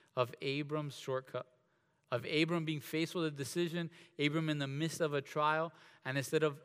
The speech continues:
trusting in the Lord, he allowed fear and reason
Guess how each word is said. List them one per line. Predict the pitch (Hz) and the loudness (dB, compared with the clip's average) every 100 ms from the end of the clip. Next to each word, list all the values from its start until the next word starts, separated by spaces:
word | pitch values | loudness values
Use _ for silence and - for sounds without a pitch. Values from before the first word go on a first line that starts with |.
| - | -18
trusting | - 165 185 180 - 185 | -6 0 0 0 -4 -2
in | 180 170 | -2 2
the | 151 | 2
Lord, | 151 190 196 143 135 - _ _ _ _ | 4 2 4 2 0 -12 _ _ _ _
he | - 151 160 | -2 0 2
allowed | - 143 156 151 | 0 2 2 2
fear | 131 - 175 185 185 160 | -2 -12 -4 0 0 0
and | 147 135 135 | -4 -6 -6
reason | 139 170 185 156 139 120 | -4 -2 0 0 -2 -4